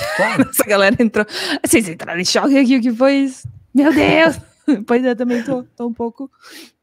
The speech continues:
Speaker 2: tô assustada. Vai, vai de novo, vai de novo.
Speaker 1: Vamos lá. A gente pode fazer isso na mão, usando efeitos, igual a gente fez aqui agora, né? Colocando, é, as camadas. Aqui até ficou um pouco diferente, mas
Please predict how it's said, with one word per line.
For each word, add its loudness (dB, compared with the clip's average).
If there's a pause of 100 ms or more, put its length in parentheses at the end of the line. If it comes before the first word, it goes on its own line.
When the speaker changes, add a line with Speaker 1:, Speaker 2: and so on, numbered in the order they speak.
(420)
Speaker 2:
tô -4
assustada. -6
Vai, -4
vai -2
de -2
novo, 0
vai -4
de -4
novo. -4
Speaker 1:
Vamos 2
lá. 0 (320)
A 0
gente -2
pode 0
fazer -6
isso -10
na 0
mão, -2
usando -4
efeitos, -6
igual -4
a -6
gente -4
fez -8
aqui -8
agora, -2
né? -2
Colocando, -6 (800)
é, -2
as -8
camadas. -2
Aqui -4
até -6
ficou -6
um -6
pouco -14
diferente, -4
mas -4